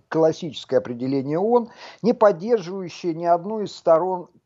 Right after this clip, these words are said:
конфликта. По международному праву это не комбатант,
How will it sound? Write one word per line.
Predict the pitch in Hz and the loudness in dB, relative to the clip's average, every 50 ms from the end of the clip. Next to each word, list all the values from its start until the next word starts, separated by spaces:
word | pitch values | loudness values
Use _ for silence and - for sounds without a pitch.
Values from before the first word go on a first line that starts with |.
| _ - | _ 0
конфликта. | 170 170 170 160 - - 143 127 120 104 - _ - 123 | 2 2 2 2 -2 -12 -12 -10 -10 -12 -14 _ -18 -18
По | 104 - 190 208 220 208 | -12 -6 -4 -4 -4 -4
международному | 202 208 196 160 170 208 202 208 208 208 214 214 180 180 190 185 175 | -4 -6 -6 -6 -6 -4 2 4 4 6 6 4 2 0 -6 -6 -4
праву | 156 175 190 185 170 160 165 | -4 0 4 4 4 4 4
это | 165 160 160 - | 0 -2 -4 -6
не | 151 160 165 | -8 -8 -8
комбатант, | - - 156 156 139 139 139 139 - - 208 208 233 247 240 - - | -2 -2 -2 -2 2 2 2 2 2 4 4 4 4 4 0 -10 -16